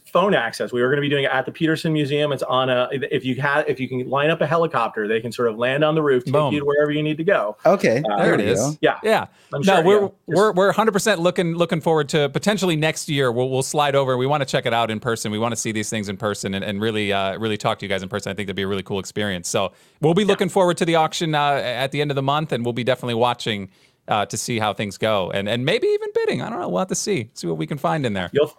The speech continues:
Speaker 1: you can find something. You always gotta find something, you know, and they make great gifts too sometimes.
Speaker 2: Absolutely.
Speaker 1: Think
Speaker 2: All
Speaker 1: about
Speaker 2: right,
Speaker 1: the
Speaker 2: Chuck.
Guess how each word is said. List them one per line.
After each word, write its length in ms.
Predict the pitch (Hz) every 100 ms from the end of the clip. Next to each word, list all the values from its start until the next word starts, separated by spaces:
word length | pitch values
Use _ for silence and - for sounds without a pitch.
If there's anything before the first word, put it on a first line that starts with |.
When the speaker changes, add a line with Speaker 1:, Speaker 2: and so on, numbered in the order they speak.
| -
Speaker 1:
you 160 | 165
can 140 | 190 247
find 280 | 277 233
something. 300 | 190 180 156
You 80 | 151
always 160 | 220 214
gotta 140 | 208
find 240 | 190 170 147
something, 320 | 156 113 98
you 80 | 131
know, 80 |
and 100 | 170
they 60 | 208
make 180 | 254 254
great 160 | 214
gifts 260 | 185 123 -
too 180 | - -
sometimes. 320 | - - -
Speaker 2:
Absolutely. 640 | - 143 - 120 101 87 87
Speaker 1:
Think 160 | 196
Speaker 2:
All 60 | -
Speaker 1:
about 40 | 135
Speaker 2:
right, 100 | 117
Speaker 1:
the 60 |
Speaker 2:
Chuck. 80 | 165